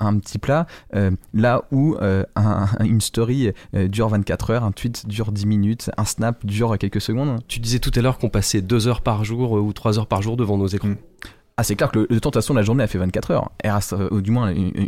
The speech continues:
Speaker 1: un, un jour entier fait vingt-quatre heures. Et on, on vit pendant, euh, quatorze, quinze, seize heures en fonction des, des, des personnes. Donc, on sait qu'on peut l'avoir le temps. C'est comment on l'utilise. Mais justement, est-ce que ce choix de, de, de, de se dire où est-ce que je mets le temps, est-ce que c'est, c'est quelque chose qui est accessible à,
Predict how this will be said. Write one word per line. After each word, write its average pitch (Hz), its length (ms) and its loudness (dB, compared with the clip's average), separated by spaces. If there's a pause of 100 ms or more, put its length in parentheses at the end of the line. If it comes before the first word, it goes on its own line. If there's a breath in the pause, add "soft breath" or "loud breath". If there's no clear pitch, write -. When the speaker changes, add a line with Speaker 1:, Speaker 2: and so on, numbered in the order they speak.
(140)
Speaker 1:
un, 104 120 0
un 98 40 2
jour 117 200 2
entier 110 240 0
fait - 100 -4
vingt-quatre 98 360 -2
heures. 156 120 2 (280 loud breath)
Et 107 180 2
on, 95 180 2
on 98 140 2
vit 113 200 0
pendant, 104 380 0
euh, 87 120 0 (180)
quatorze, 104 320 -4
quinze, 98 160 -2
seize 101 180 0
heures 110 60 0
en - 20 -2
fonction 101 240 -4
des, 92 140 0
des, 92 100 -2
des 92 140 -2
personnes. 147 400 2 (200 loud breath)
Donc, - 140 0
on 117 100 2
sait 226 200 -2
qu'on 147 160 -2
peut 139 100 -2
l'avoir 117 180 4
le 101 40 -2
temps. 107 100 -2
C'est 107 140 -4
comment 127 220 2
on - 20 4
l'utilise. 123 420 2 (240 loud breath)
Mais 110 60 4
justement, 151 260 0
est-ce - 180 0
que 151 200 2
ce 120 240 -2
choix 151 520 0
de, 113 360 2 (180 loud breath)
de, 107 140 4 (240)
de, 104 160 0 (180 loud breath)
de 101 100 0
se 107 140 -2
dire 117 220 0
où 151 160 4
est-ce 143 100 0
que 131 80 2
je 120 100 2
mets 127 140 4
le 110 140 2
temps, 196 260 0 (260 soft breath)
est-ce - 200 -4
que 147 80 0
c'est, 107 200 -4
c'est 101 140 -4
quelque 101 160 -4
chose 143 180 -2
qui - 140 -4
est 101 60 2
accessible 98 480 -2
à, - 100 -4